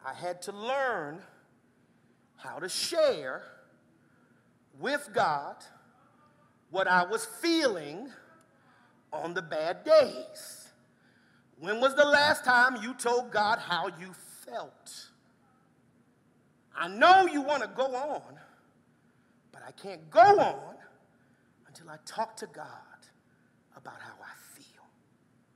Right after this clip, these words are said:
So here is David saying, and, and this, this is frustrating, because God didn't fix things, and so I'm going through a difficult period. And some of y'all know what this feels like.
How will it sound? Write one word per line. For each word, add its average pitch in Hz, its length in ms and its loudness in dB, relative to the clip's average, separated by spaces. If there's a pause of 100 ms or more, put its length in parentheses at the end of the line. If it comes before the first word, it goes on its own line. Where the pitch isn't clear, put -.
(800)
So - 200 -20 (100)
here 320 320 -2
is 185 320 -6
David 196 560 -10 (1400)
saying, 185 640 -6
and, 151 140 -10
and 247 180 -8
this, 359 120 -6
this 320 180 -8
is 381 160 -14
frustrating, - 500 -6 (880)
because 262 560 -4 (960)
God 330 300 10
didn't 349 220 -2
fix - 340 -6
things, 185 580 -10 (1080)
and 220 100 -4
so 254 140 6
I'm 208 200 2
going 311 340 6
through 294 200 0
a 233 40 4
difficult 269 540 -2
period. 165 540 -8 (1200)
And 233 100 -12
some 294 180 6
of 294 60 4
y'all 247 160 2
know 233 100 0
what 214 120 -2
this 208 100 -6
feels 196 260 -6
like. 135 220 -6